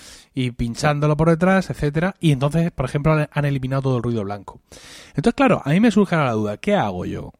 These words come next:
¿O, o qué debemos hacer? ¿Seguimos recomendando esto? ¿Es tan versátil, es tan pequeña, es tan amanosa? El botoncito de grabar Skype, que no sé por qué no la tienen las otras, las mesas más grandes. O yo últimamente estoy recomendando mejor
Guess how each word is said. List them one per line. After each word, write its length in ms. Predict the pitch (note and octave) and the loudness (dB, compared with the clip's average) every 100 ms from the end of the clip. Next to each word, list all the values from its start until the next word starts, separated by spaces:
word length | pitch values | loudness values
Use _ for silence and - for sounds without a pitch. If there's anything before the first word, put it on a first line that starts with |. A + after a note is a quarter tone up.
| _ | _
¿O, 220 | B2 B2+ | -2 0
o 120 | C#3+ C#3+ | 0 2
qué 160 | F#3 | 2
debemos 440 | G3 E3+ D#3 B2+ - | 2 0 0 -4 -8
hacer? 300 | - A2 G2+ | -8 -8 -6
¿Seguimos 320 | B2+ E3+ A#3+ | -2 0 0
recomendando 640 | D3+ B2 A2+ A#2 A#2 G#2 | -2 -4 -6 -6 -4 -4
esto? 320 | B2 - F#3 - - | -4 -2 -4 -4 -10
¿Es 140 | B2 - | -6 -2
tan 180 | C#3 | -4
versátil, 600 | A2+ A2 - C#3+ C3+ C3 | -4 -6 -2 -2 -2 -4
es 80 | B2+ | -6
tan 160 | - A#2+ | -6 -6
pequeña, 680 | A2 G#2+ D#3 D3+ D3+ C#3+ - - - | -6 -4 -2 0 0 -2 -6 -10 -4
es 120 | D3 | -2
tan 140 | C#3 | -2
amanosa? 540 | B2 A2+ D3 - D#3+ - | -2 0 0 0 -2 0
El 120 | C#3+ | 0
botoncito 680 | B2+ B2 A#2 - E3+ D3 C3 | 0 -4 -6 -4 -4 0 -2
de 100 | A#2+ | -2
grabar 320 | A#2 A#2+ A2+ | -2 -4 -4
Skype, 540 | - D#3+ E3 E3+ - - _ - | -4 -2 0 -2 -6 -20 _ -2
que 100 | C#3+ | 0
no 140 | C#3+ | 2
sé 160 | - B2+ | 0 -2
por 160 | A#2 | -4
qué 120 | - | -6
no 120 | B2 A#2 | -6 -4
la 80 | |
tienen 240 | A2+ A2+ G#2 | -6 -8 -8
las 160 | G2 | -6
otras, 200 | C3+ C3 | -4 -4
las 140 | B2 G2 | -6 -8
mesas 240 | G#2+ - | -10 -12
más 160 | G2 G2 | -12 -8
grandes. 440 | C3 C#3+ C#3 - _ - - - - - _ | -6 -4 -6 -10 _ -20 -20 -20 -20 -20 _
O 320 | G3+ A#3 A#3+ _ _ - | 2 4 2 _ _ -8
yo 240 | D3 G3+ | 2 4
últimamente 460 | A3+ G#3+ G3+ G3 A3 | 6 4 2 2 0
estoy 280 | - G3+ G#3 | 0 0 2
recomendando 480 | G3 D#3+ C#3 D#3+ F3 | 0 0 0 -2 -2
mejor 400 | C3+ - E3 | -2 0 0